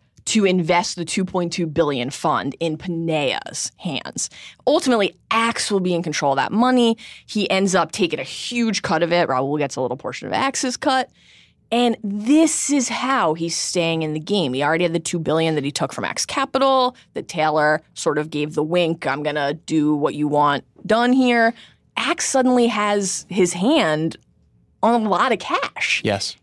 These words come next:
Speaker 1: And Taylor, meanwhile.
Speaker 2: Wait, hold on. Let's just interrogate this really quickly.
Speaker 1: Yeah.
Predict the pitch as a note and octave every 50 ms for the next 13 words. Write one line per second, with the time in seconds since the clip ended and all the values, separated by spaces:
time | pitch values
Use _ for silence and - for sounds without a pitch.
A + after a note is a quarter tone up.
0 | _ - G2+ - - - G2+ G2+ C#3+ G3 F#3 F3+ - - _ _ _ _ _ _
1 | _ _ _ _ _ _ _ _ _ _ _ _ - - - B3+ C4+ B3 F#3 C#3
2 | - - - _ _ _ _ _ _ _ _ _ _ _ - D#3 D3 C#3 A#2+ D#2+
3 | D#2+ - - - _ _ _ _ _ _ _ _ _ _ _ _ _ _ _ _
4 | _ _ _ _ _ _ - D#3 D#3+ D3+ C#3 G3 F#3+ D#3 B2 B2 E3+ F#3+ - -
5 | - - D#3 - - C#3+ D3 B2+ A2+ G2+ G2 F2+ - A2+ A2 A2 A#2+ C3 A#2+ A#2
6 | G#2+ - G2 - - - - - C#3